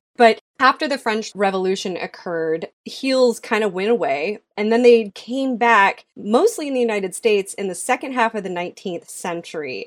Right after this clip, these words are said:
And it wasn't just upper-class women this time. It was kind of a little bit of everything, but for women. And from an anatomical perspective, <laughs> high heels are terrible.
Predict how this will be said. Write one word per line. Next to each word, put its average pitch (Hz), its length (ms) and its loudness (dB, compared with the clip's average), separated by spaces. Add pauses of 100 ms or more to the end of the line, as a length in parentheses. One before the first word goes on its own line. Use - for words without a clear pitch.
(120)
And 214 160 -2
it 214 100 -4
wasn't 247 340 4
just 214 200 -8
upper-class 185 520 -6
women 302 280 -4
this 180 140 -10
time. 165 360 -8
It - 80 -12
was 175 160 -10
kind 180 240 -8
of 165 100 -8
a 175 60 -4
little 190 480 -4
bit 180 200 -6
of 170 140 -4
everything, 180 840 -2
but 160 240 -4 (100)
for 170 320 -2
women. 165 480 -6 (240)
And 185 260 -4 (100)
from 254 180 0
an 247 140 2
anatomical 254 640 -4
perspective, 240 800 0
<laughs> - 60 -20
high 269 160 -2
heels 320 340 4
are 262 120 4
terrible. - 880 -6